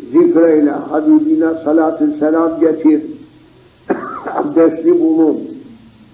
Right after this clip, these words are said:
kalbini dünyayla yorma,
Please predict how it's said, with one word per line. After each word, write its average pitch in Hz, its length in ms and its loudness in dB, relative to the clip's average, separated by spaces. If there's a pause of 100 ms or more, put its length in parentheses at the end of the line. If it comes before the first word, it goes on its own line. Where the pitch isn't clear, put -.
(800)
kalbini 156 680 2
dünyayla 160 600 0
yorma, 165 680 0